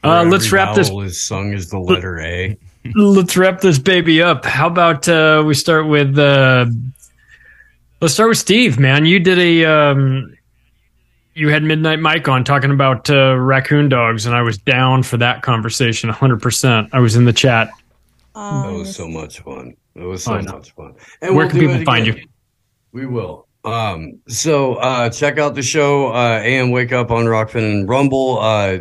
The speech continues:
Speaker 2: the Slow News Day and Blunt Force Wisdom on the Slow News Day Rockfin channel. We're getting it out on a whole bunch of platforms here very soon. All of the social media is at Slow News Day Show.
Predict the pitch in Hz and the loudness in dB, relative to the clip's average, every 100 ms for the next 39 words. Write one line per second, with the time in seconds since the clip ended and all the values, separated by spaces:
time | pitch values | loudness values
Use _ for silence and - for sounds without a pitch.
0 | 90 107 107 95 - 117 113 123 117 117 | -6 -4 -2 -4 -2 0 2 2 0 0
1 | 113 104 107 104 - 101 95 107 113 117 | 0 0 -2 -4 -6 -8 -4 -2 0 2
2 | 113 101 101 87 101 98 104 110 117 107 | 2 2 0 -4 -6 -4 -4 -2 0 0
3 | 107 104 110 104 95 110 104 101 - - | 0 -2 -4 -4 -2 0 0 -2 -8 -20
4 | - 92 95 92 98 104 101 95 95 90 | -14 -6 -6 -4 -2 0 0 0 -2 0
5 | 95 90 95 90 87 85 101 95 104 - | 0 0 0 0 -2 -2 -2 0 -2 -2
6 | 104 104 98 98 95 85 98 90 90 87 | -2 0 0 -2 -2 -2 -2 -2 -2 -2
7 | 80 - 123 117 110 87 98 95 90 87 | -4 0 2 4 2 2 0 -2 -6 -8
8 | - 92 87 92 107 104 98 98 85 98 | -6 -6 -6 -4 -2 0 -2 -2 -2 -4
9 | 92 98 98 98 95 90 90 85 - 117 | -4 -2 0 0 0 -2 -2 -2 0 2
10 | 110 | 0